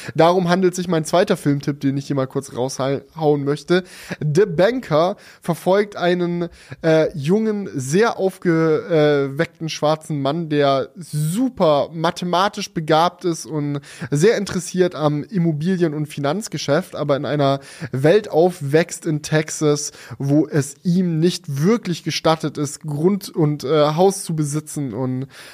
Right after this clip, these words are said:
ähm, solche Dinge zu machen. Der reist dann nach Kalifornien, wo sie schon ein bisschen fortschrittlicher sind,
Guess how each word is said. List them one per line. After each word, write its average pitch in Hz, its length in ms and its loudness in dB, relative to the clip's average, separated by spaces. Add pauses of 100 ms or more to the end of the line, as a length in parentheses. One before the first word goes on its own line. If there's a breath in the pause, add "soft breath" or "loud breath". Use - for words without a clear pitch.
(100)
ähm, 131 580 2
solche 160 300 0
Dinge 185 220 2
zu 147 120 -6
machen. 143 240 -2
Der 139 540 2
reist 180 300 4
dann 175 120 2
nach - 220 -2
Kalifornien, 196 840 0
wo 165 80 -4
sie 156 140 -4
schon 165 160 -4
ein 160 60 -4
bisschen 156 240 -6
fortschrittlicher 185 800 -2
sind, 160 280 -2